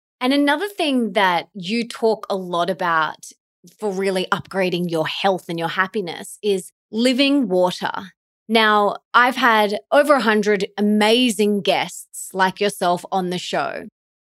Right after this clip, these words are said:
And there's a common theme between a lot of them. You know, sleep is one, diet is another, but clean water is another one. And no one's really spoken a lot about living water.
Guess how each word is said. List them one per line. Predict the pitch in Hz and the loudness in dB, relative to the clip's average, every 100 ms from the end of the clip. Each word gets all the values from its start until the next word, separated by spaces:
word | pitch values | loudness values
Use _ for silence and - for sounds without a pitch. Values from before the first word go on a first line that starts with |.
| _ | _
And | 214 208 | 0 2
there's | 208 226 | 4 2
a | 226 | 0
common | - 277 277 311 339 | 2 4 4 2 0
theme | - 233 180 175 190 | 2 4 4 0 -4
between | 185 214 - 233 208 202 196 _ 226 | -4 -6 0 2 4 2 -2 _ 0
a | |
lot | 214 208 196 | 2 2 2
of | 185 - | 0 -2
them. | 135 110 - | -6 -6 -8
You | 185 | -4
know, | 180 | -2
sleep | 196 - 247 277 262 254 | -4 -4 2 2 2 0
is | - | 0
one, | 220 220 214 226 226 _ - | 2 4 4 2 0 _ 2
diet | 202 202 208 | 4 6 4
is | 202 | 2
another, | 185 185 185 190 185 180 - - | 0 0 2 4 2 0 -4 -6
but | 240 220 - | 0 0 -2
clean | - - 240 262 294 320 349 - | -12 -2 2 4 4 2 2 0
water | 226 214 277 269 190 175 196 | -2 2 4 4 4 2 2
is | 208 202 202 202 - | 2 2 2 -2 -6
another | 247 262 392 392 | 0 2 4 2
one. | 214 110 87 - _ _ _ _ - | 0 -4 -8 -18 _ _ _ _ -2
And | 226 226 226 233 | 2 2 0 0
no | 269 | 0
one's | 339 392 392 | 2 2 0
really | 370 370 | -2 -2
spoken | - - 415 466 403 302 - | -4 -2 0 0 -2 -2 -2
a | |
lot | 240 233 277 349 | -2 2 2 2
about | - 233 226 | 4 2 2
living | 208 220 254 311 247 269 262 240 | -2 0 2 2 2 2 2 0
water. | 180 196 180 - 131 | 0 0 0 -2 -8